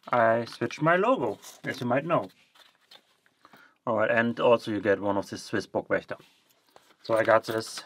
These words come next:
twice here for two winners. So let's get right into it and draw the winner. So we got our Wheel of Fortune, like always.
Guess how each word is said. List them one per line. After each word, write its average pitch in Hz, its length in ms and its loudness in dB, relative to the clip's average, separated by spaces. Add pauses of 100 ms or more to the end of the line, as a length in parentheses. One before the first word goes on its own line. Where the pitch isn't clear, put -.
(120)
twice 104 400 0
here 208 180 -4 (720)
for 113 120 -6
two - 160 -6
winners. 127 500 0 (920)
So 117 100 -2
let's 107 480 -4 (640)
get 113 180 2
right 120 240 6
into 147 360 2
it 135 200 -2 (140)
and 113 640 -2 (2500)
draw 104 400 4 (720)
the 123 80 -2
winner. 143 260 2 (720)
So - 160 -4
we 117 140 0
got 110 160 2
our 110 240 4
Wheel 120 180 0
of 120 80 2
Fortune, 139 380 0
like 113 200 0
always. 165 460 0